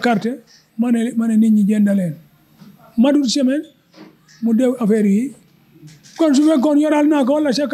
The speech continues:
nañ leneen, loolu du, du ma fekk. Yoraluma ko dara,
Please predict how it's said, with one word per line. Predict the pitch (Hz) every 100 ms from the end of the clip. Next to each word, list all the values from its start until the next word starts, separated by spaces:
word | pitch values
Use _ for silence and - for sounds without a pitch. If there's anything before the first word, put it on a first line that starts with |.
| 277
nañ | 262
leneen, | 262 254 196 139 - - _ _ _ _ _ _ -
loolu | 294 277
du, | 277 294 240
du |
ma | 269 240
fekk. | 233 202 269 - - - _ - - -
Yoraluma | 240 285 294 294 302 294
ko | 247 262
dara, | 294 285 247